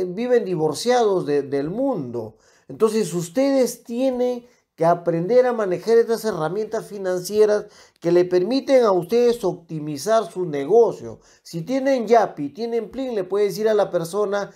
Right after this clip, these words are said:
"¿Sabe qué? Yapéame". Si tiene Plin, envíame paga con Plin. Listo, ellos agarran, ahí hay una Q R, que esa Q R la pueden ustedes copiar, ahí la man-, se mandan a hacer, el,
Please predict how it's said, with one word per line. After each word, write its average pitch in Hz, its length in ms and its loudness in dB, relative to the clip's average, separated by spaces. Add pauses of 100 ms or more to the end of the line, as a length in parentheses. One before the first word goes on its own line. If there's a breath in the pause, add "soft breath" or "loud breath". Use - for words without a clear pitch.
(180 loud breath)
"¿Sabe 214 360 2
qué? 262 420 0
Yapéame". 156 720 2 (720)
Si 156 220 -10
tiene 247 340 4
Plin, 247 500 -2 (140)
envíame 226 580 2
paga 233 380 2
con 208 220 -6
Plin. 170 440 -6
Listo, 208 320 -6
ellos 202 220 -2
agarran, 214 640 2 (220 loud breath)
ahí 160 200 2
hay 202 80 4
una 202 380 0
Q 185 180 4
R, 220 500 2 (320 loud breath)
que 151 460 0
esa 185 220 0
Q 180 220 2
R 190 180 0
la 156 180 0
pueden 180 340 0
ustedes 180 460 2
copiar, 196 600 0
ahí 190 240 2
la 175 160 2
man-, 175 340 -2
se 147 140 -8
mandan 180 380 -4
a 156 80 -2
hacer, 214 300 2
el, 170 260 -4